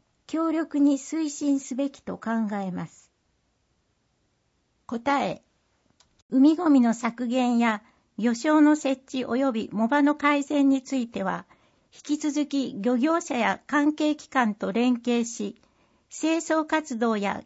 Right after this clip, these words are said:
啓発に努めていきます。漁礁等については、対象の魚種や設置海域の特性等を踏まえて、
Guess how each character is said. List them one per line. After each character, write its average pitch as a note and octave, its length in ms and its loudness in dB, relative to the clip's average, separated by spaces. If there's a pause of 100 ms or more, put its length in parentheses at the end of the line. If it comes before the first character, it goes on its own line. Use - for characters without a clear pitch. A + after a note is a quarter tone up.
啓 D4+ 260 0
発 C#4+ 280 -4
に C4+ 200 4
努 - 260 -2
め B3 140 2
て G3+ 120 -8
い D#3+ 80 -8
き - 140 -10
ま E3+ 160 -6
す。 - 220 -20 (1080)
漁 A#3 200 -2
礁 E4 260 0
等 E4 240 0
に B3+ 180 2
つ B3+ 140 -6
い A#3 120 -2
て G#3 140 -8
は、 F#3+ 240 -2 (400)
対 D#4+ 220 4
象 D4+ 320 0
の C4+ 360 2
魚 A3+ 220 -2
種 C#4 200 -4
や C4+ 280 2 (300)
設 B3+ 440 -2
置 D4+ 40 -16
海 D#4+ 320 2
域 A#3 200 -6
の F#3 180 -2
特 - 240 -6
性 D#4 260 -2
等 D4 300 2
を G#3 60 -2
踏 A3+ 100 -2
ま A#3+ 180 4
え G3+ 80 -4
て、 - 260 -8